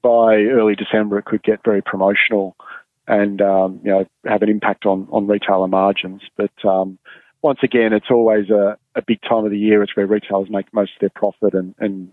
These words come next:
usually a, you know, a, a key successful period for retailers, and looking forward to seeing another one this year.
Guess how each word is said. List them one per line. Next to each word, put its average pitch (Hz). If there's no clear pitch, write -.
usually 104
a, 95
you -
know, 98
a, 98
a 107
key 101
successful 113
period 117
for 107
retailers, 101
and 98
looking 113
forward 107
to 101
seeing 107
another 107
one 107
this 107
year. 117